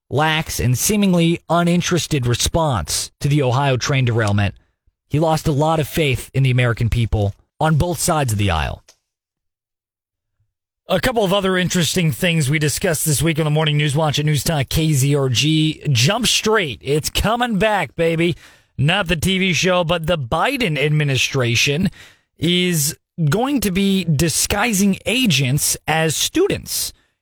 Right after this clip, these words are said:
in order to catch colleges and universities that are misleading students.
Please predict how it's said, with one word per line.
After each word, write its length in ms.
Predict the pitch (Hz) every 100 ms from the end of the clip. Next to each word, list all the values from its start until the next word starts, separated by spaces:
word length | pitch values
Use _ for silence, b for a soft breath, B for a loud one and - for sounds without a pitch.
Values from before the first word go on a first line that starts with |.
| _
in 140 | 151
order 260 | 156 175 190
to 240 | - 175
catch 480 | 127 185 196 190 -
colleges 580 | - 240 226 160 170 156
and 240 | 151 160
universities 800 | 165 190 165 220 196 151 151 147
that 180 | 143 143
are 180 | 165 165
misleading 540 | 165 185 190 269 262
students. 580 | 143 - 85 64 - -